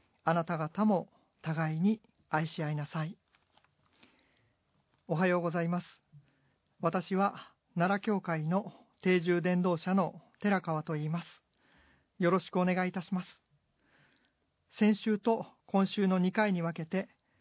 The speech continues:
ヨハネによる福音書の十三章の三十四節の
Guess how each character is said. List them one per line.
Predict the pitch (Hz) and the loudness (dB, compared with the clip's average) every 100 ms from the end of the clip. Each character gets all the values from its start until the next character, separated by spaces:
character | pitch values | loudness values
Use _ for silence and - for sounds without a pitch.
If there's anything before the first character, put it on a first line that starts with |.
| _ _ - | _ _ 2
ヨ | 190 | 2
ハ | 208 | 4
ネ | 175 | 2
に | 165 | 2
よ | 165 | 0
る | 160 | 0
福 | - - | -4 -2
音 | 175 | -2
書 | - 185 | 0 0
の | 202 202 - _ _ _ | 0 -2 -14 _ _ _
十 | 156 185 190 | 0 2 2
三 | 196 190 | 0 0
章 | - 170 | -2 -2
の | 160 | -2
三 | 160 220 208 | 0 2 2
十 | 170 175 | 0 2
四 | 233 226 | 2 2
節 | 175 - | 0 -2
の | 151 | -4